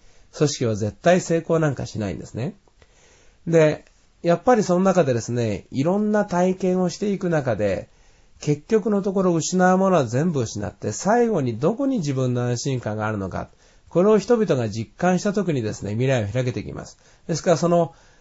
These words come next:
先回りした形でですね、ここならみんなが安心感があると、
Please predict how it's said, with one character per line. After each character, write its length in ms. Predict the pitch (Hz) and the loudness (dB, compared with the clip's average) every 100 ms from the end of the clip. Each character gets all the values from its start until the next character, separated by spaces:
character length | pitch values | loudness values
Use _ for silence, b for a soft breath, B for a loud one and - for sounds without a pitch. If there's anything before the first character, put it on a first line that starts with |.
| b | b
先 320 | - 135 208 | -8 -2 0
回 160 | 254 233 | 2 2
り 40 | |
し 20 | 151 | 0
た 100 | 131 | -2
形 300 | 123 123 - | 0 -2 -2
で 80 | |
で 140 | 135 110 | -4 -4
す 100 | 110 | -4
ね、 280 | 104 104 - | -6 -8 -10
こ 140 | - | -10
こ 180 | 131 208 | -4 0
な 120 | 240 | 2
ら 140 | 254 202 | 2 2
み 140 | 156 | 2
ん 80 | 147 | 2
な 100 | 156 | 2
が 180 | 143 113 | 2 0
安 140 | 120 | -2
心 220 | - 147 | -2 -4
感 160 | 123 104 | -2 -4
が 80 | 101 | -4
あ 40 | |
る 100 | 107 | -6
と、 200 | - - | -8 -12